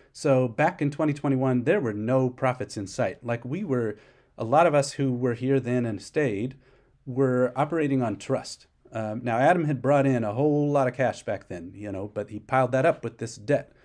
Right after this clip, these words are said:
That's how he brought in the cash. Um, and so there was really no profits in sight, at least not in the near term is what I mean. You know, a lot of us had a thesis that so far has proven correct. So I'm pretty proud of myself and some other people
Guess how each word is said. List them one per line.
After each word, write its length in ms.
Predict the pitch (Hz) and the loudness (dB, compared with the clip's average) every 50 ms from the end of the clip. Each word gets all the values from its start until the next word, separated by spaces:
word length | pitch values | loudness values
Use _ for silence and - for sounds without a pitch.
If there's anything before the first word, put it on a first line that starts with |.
| _ _ _ _ - | _ _ _ _ -8
That's 200 | 113 117 - - | -8 -8 -6 -4
how 180 | 120 127 120 | -2 -2 0
he 80 | 120 117 | -2 -4
brought 240 | 113 107 104 104 101 | -4 -4 -4 -4 -4
in 140 | 101 98 | -4 -6
the 60 | 95 - | -6 -4
cash. 360 | - 135 110 85 - - - - - - _ _ _ _ - | -2 -2 -2 -2 -6 -14 -20 -20 -20 -20 _ _ _ _ -8
Um, 560 | 131 120 120 113 113 113 113 107 110 110 - _ _ _ _ _ _ _ _ _ _ _ _ _ _ _ _ _ _ | -4 -2 0 0 0 0 -2 -4 -6 -8 -14 _ _ _ _ _ _ _ _ _ _ _ _ _ _ _ _ _ _
and 220 | - 131 123 120 120 | -4 -2 -2 -2 0
so 160 | - 143 135 | -2 -2 0
there 160 | 123 147 160 | 2 0 0
was 160 | 160 143 135 | 0 0 -2
really 240 | 135 180 214 190 160 | 0 0 2 2 4
no 160 | 147 143 135 | 4 2 2
profits 400 | 135 - 147 139 - 139 127 - | 2 2 0 0 0 -4 -8 -4
in 100 | - 123 | -4 -4
sight, 300 | 117 - 147 131 113 110 | -4 0 0 0 0 0
at 100 | - 143 | -4 -4
least 220 | 147 156 151 151 170 | -2 -2 -2 0 2
not 160 | 180 190 175 | 2 4 4
in 120 | 165 143 | 4 2
the 40 | 123 | 2
near 220 | 117 120 123 117 104 | 2 2 0 0 -2
term 260 | - - 101 95 92 | -4 -6 -8 -8 -8
is 140 | 92 - 104 | -8 -6 -6
what 100 | 95 95 | -6 -6
I 60 | 92 | -6
mean. 240 | 90 85 85 90 - | -6 -8 -10 -10 -6
You 80 | 127 123 | -4 -4
know, 120 | 110 95 | -4 -4
a 180 | 101 - 131 135 | -4 -6 -6 -6
lot 240 | 143 156 165 170 | 0 4 4 4
of 40 | 156 | 4
us 120 | 160 147 156 | 2 0 2
had 120 | 156 143 | 0 0
a 60 | 143 | 0
thesis 480 | 143 - 147 139 139 - 147 139 139 - | 0 0 -2 -2 0 0 -2 -2 -2 -2
that 300 | - 127 123 - - - | -2 -2 -2 -2 -6 -14
so 160 | - - 156 | -4 -4 -4
far 300 | 160 - 156 190 196 165 | 0 2 2 4 4 4
has 120 | 147 143 139 | 2 0 -2
proven 360 | - - 156 160 139 139 131 | -2 -4 -4 -2 0 -2 -4
correct. 440 | 131 131 127 147 151 151 - - _ _ - _ _ | -2 0 2 2 2 0 -2 -16 _ _ -20 _ _
So 100 | - 127 | -8 -8
I'm 80 | 120 | -4
pretty 160 | - 160 147 143 | -2 -2 -4 -4
proud 380 | 147 - 147 151 147 139 120 | -2 2 4 4 4 4 4
of 180 | 117 113 - - | 2 -2 -2 -4
myself 420 | 120 110 - - 120 117 113 - | -6 -4 -2 -2 -2 -2 -2 -4
and 140 | 113 110 - | -10 -10 -8
some 140 | - 113 110 | -8 -6 -6
other 140 | 110 107 101 | -6 -6 -8
people 440 | - 113 107 107 107 107 104 - | -8 -8 -8 -6 -6 -8 -8 -8